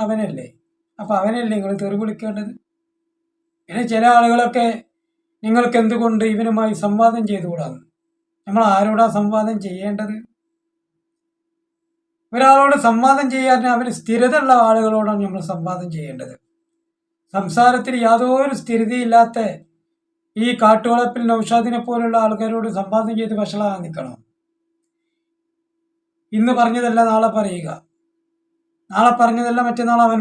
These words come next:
പറയാനിരിക്കുന്നത്. അവൻ്റെ പതിമൂന്ന് വർഷത്തെ അവൻ്റെ ജൈത്യ യാത്രയിൽ അവൻ ഓരോ വർഷവും അപ്ഡേറ്റ് ചെയ്തുകൊണ്ടിരിക്കുകയാണ്.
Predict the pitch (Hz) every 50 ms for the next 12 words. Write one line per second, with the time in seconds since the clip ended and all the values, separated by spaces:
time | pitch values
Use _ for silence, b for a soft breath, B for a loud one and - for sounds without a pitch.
0 | 208 220 208 214 214 214 208 208 185 190 - - 190 175 175 175 160 160 160 -
1 | _ _ _ _ _ _ _ _ _ _ _ _ _ _ _ _ _ _ _ _
2 | _ _ _ _ - 196 196 220 233 233 247 - 233 233 233 240 240 254 254 254
3 | 247 247 226 214 185 226 233 233 247 269 269 277 294 - _ _ _ _ _ _
4 | _ _ _ _ _ _ _ _ _ _ _ _ _ _ _ - 175 214 220 247
5 | 247 247 262 254 - 226 233 226 226 233 277 262 240 233 240 233 233 233 233 233
6 | 240 254 254 285 - _ _ _ _ _ _ _ _ _ _ _ _ _ _ _
7 | _ _ _ _ _ _ _ _ _ _ _ - 214 226 240 247 247 233 226 233
8 | 247 262 269 269 277 285 277 247 226 - 226 240 240 240 233 226 - - 262 254
9 | 254 262 - 254 240 240 233 226 220 208 208 202 202 156 156 175 - - -